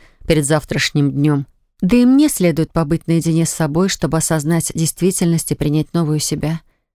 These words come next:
Я оглядела гостиную своих покоев. Просторную, светлую, с удобной мебелью и огромным стеллажом с книгами, которые я любовно собирала во всех книжных лавках этого мира. Но сейчас я изучала взглядом не мебель,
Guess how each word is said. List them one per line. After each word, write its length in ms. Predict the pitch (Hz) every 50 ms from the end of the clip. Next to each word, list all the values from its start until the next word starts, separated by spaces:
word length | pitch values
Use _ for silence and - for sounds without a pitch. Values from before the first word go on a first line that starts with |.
| _ _ _ _ -
Я 160 | 190 208 196
оглядела 500 | 175 180 190 180 156 175 190 180 175 165
гостиную 540 | 147 160 165 - - - 175 165 160 151 147
своих 320 | - - 151 147 - -
покоев. 500 | - 151 - - 147 143 143 - - - _ _ _ _ _ _ _ _ _ -
Просторную, 600 | - 247 240 - - 190 190 196 202 185 165 156
светлую, 480 | - - 151 156 156 - - 151 143 143
с 100 | - 165
удобной 320 | 160 165 147 147 156 151
мебелью 480 | 147 151 165 175 160 156 151 151 151 - - _ _ _ _ -
и 80 | - 165
огромным 500 | 170 156 160 165 190 208 202 185 170 160
стеллажом 500 | - - 165 151 151 143 147 165 156 147
с 80 | -
книгами, 540 | - - 156 170 170 147 151 131 139 147 143 _ _ _ _ -
которые 440 | - 156 - - 170 156 156 151 139
я 200 | 147 180 202 202
любовно 480 | 185 160 139 127 165 196 208 202 170
собирала 500 | 160 - - 139 135 151 156 151 147 143
во 100 | 139 139
всех 340 | - - 151 139 - - - - -
книжных 440 | 151 156 139 135 139 135 - -
лавках 380 | 151 143 131 - - 135 - - -
этого 260 | - 143 - - 139
мира. 360 | 147 143 139 135 139 - 143 - _ _ _ _ _ _ _ _ _ -
Но 60 | -
сейчас 420 | - - 165 - 196 190 185 -
я 100 | 175 165
изучала 460 | 156 147 156 - - - 165 151 147
взглядом 480 | 131 139 135 151 156 151 139 151 147 151
не 80 | 156 156
мебель, 380 | 165 185 190 143 - - -